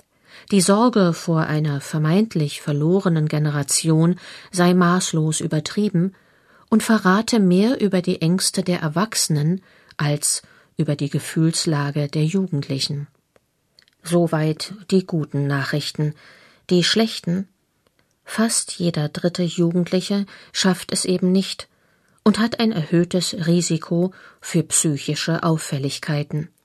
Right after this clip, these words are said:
Schon vor Ausbruch der Pandemie waren zwanzig Prozent der Kinder und Jugendlichen behandlungsbedürftig, sagt Schulte-Markwort.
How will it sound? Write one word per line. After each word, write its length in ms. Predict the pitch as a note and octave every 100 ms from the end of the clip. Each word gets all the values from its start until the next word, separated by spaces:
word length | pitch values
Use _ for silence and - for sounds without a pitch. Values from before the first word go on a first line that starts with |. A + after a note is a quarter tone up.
| _ _ _ _ _ _ _ _ _ _ _ -
Schon 380 | - F#3+ F#3
vor 400 | E3+ - A#3 A3+
Ausbruch 640 | C#3+ C#3+ C#3+ - D#3 C#3+ -
der 140 | D3+
Pandemie 640 | D3 D#3 D3+ D#3+ D#3+ F3 F#3 - - _ - -
waren 360 | F#3+ F#3 F#3+
zwanzig 520 | F#3+ - G#3+ A3 F#3
Prozent 520 | - D#3 - D#3 D3+ D#3
der 120 | D3
Kinder 540 | - D#3+ E3 F3 F#3
und 160 | D3 C#3
Jugendlichen 760 | D#3 D#3 E3 D#3 D3+ - D#3 D3+ - _
behandlungsbedürftig, 1400 | - E3 F3+ F3 D3+ C#3+ - D3 D3+ D3+ - - D#3 - - _ _ _ -
sagt 420 | - D3+ C#3 -
Schulte-Markwort. 1120 | - E3 D3+ D#3+ D#3 D3 C#3+ - D#3 D3 -